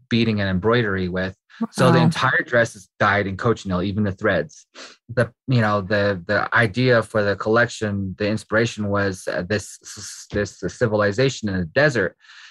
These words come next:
Speaker 1: And so everything depends on water. Um, and it's still kind of the same way now. And so, eh, out here in the Southwest, right, we pray for rain and we, you know, do, there's, there's dances from the different pueblos that, uh, dance for rain. And,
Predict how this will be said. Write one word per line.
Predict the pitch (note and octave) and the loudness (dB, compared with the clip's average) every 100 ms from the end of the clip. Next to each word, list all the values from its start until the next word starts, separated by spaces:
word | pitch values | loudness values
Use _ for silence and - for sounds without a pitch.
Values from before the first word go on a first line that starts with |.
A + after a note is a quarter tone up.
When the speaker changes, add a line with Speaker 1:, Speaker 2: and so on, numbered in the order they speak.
| - | -4
Speaker 1:
And | A2+ | -2
so | - A2+ A2 G#2 - | 2 4 6 4 2
everything | A#2+ B2+ B2 B2+ A#2+ A2+ | 2 2 0 2 2 0
depends | A2+ A#2 A2 | -2 -2 0
on | G#2+ G#2 | -2 -2
water. | G2 F#2+ F2 E2 E2 A2 _ - | 0 0 0 -2 -4 -8 _ -4
Um, | A2 G2+ F#2+ G#2+ | 0 0 0 -2
and | |
it's | G#2+ - | -4 -2
still | A#2 G#2 | -2 -2
kind | - G2 | 0 -2
of | F#2+ | -2
the | G2+ | -4
same | - G2+ G2 | -4 -2 -2
way | G2 | 0
now. | G2 A2 G#2+ G2 G2 - - | 0 2 2 0 -6 -20 -8
And | A#2 | -4
so, | A2 A#2 G#2+ G2+ G2 - - | 2 4 4 2 -2 -6 -8
eh, | C3 | -4
out | C3 A2 B2+ A2+ | -2 2 2 2
here | B2+ | 2
in | A#2+ | 2
the | A2 | 2
Southwest, | A#2 A2+ - C3 A2+ - | 0 0 2 2 2 -2
right, | G#2+ G#2+ | -2 -2
we | G2+ A2+ | -2 -4
pray | A#2 - B2+ | -2 2 2
for | A#2+ G#2+ | 2 0
rain | B2 C3+ A#2+ G#2+ | 2 2 2 0
and | G#2 G#2 | -4 -6
we, | G#2 G#2 G2+ F#2+ | -4 -4 -6 -2
you | G#2 | -2
know, | G2+ G2 F#2+ F#2+ | 0 0 -2 -2
do, | A2 | 0
there's, | G2+ G2 F#2 | 0 -2 -2
there's | A2 G2 | 0 0
dances | - C3+ C#3+ B2+ A#2 G#2+ | 0 2 2 2 0 0
from | - G#2 G#2+ | -2 -2 -4
the | G2 A2 G2+ | -4 -2 -2
different | G#2 G#2+ A2 G2 | -2 -4 -6 -4
pueblos | C3+ C3 A#2 G#2 G2+ | 0 2 2 0 0
that, | - F#2+ - | -2 -2 -2
uh, | G2+ G2 E2+ A#2+ | -4 -6 -8 -8
dance | A#2+ A#2 G#2+ | -2 0 0
for | - | -4
rain. | G#2 A#2+ B2+ A#2 | -2 2 2 2
And, | G2 | -2